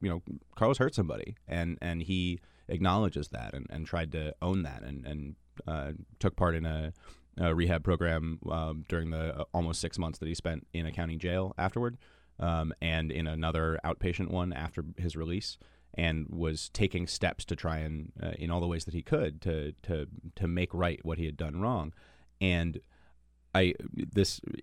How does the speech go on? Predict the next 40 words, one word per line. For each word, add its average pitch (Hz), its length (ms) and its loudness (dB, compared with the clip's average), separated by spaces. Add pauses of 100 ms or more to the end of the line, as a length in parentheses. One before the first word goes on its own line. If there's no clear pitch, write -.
(140)
immediately 113 320 8
after 92 140 4
we 87 60 4
published 87 260 4
the 85 60 0
story, 87 300 0
we 82 120 0
got 85 320 2
this 85 240 -2
sort 82 100 -2
of - 80 -6
predictable 85 680 0
reaction, 101 580 4
mix 123 220 2
of 87 60 2
reactions, 82 420 -2
which 78 140 -12
is 80 80 -6
a - 100 -2
lot 95 180 4
of 95 80 0
people 92 220 0
being 82 420 -4 (340)
really 87 240 6
upset - 400 2
by 80 340 2
what 80 200 -2
they 80 80 -2
see 85 160 -2
in 76 40 -4
the 78 60 -4
video, 127 240 6
and 98 180 2
then 92 200 2 (240)
a - 100 -14
certain 92 300 2
number 87 160 0
of 82 60 -4
people 92 260 0
saying, 85 340 0